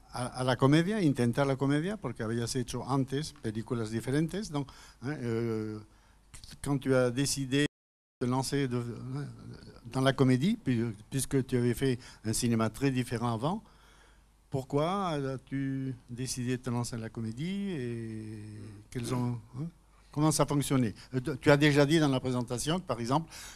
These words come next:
comme tu n'écoutais pas les conseils, hein, on t'avait dit qu'une comédie ne pouvait jamais faire plus de quatre-vingt-dix minutes,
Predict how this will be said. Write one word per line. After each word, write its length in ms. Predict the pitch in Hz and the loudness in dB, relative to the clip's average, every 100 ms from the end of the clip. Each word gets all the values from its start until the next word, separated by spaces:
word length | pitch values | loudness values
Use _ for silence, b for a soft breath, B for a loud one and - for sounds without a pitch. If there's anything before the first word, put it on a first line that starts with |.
| B | B
comme 180 | 123 123 | -2 2
tu 100 | 131 | 2
n'écoutais 360 | 123 123 110 | 2 0 0
pas 100 | 117 | 0
les 100 | 117 117 | 0 0
conseils, 460 | 117 117 143 185 - B B B B | 0 2 4 2 -2 B B B B
hein, 80 | 107 | -2
on 100 | 131 | -2
t'avait 360 | 127 113 110 104 | 0 0 0 0
dit 280 | 101 143 147 | 2 2 2
qu'une 520 | 123 131 143 120 113 | 4 4 4 2 0
comédie 680 | 117 110 101 120 139 147 135 | -2 -2 0 2 2 4 4
ne 140 | 120 | 2
pouvait 380 | 107 107 117 113 | 0 0 2 2
jamais 340 | 107 110 117 | -2 0 0
faire 240 | - 117 110 | 2 0 0
plus 140 | 110 | 0
de 80 | 104 | 2
quatre-vingt-dix 480 | 123 117 113 110 107 | 0 2 4 4 4
minutes, 420 | 113 151 185 | 8 10 8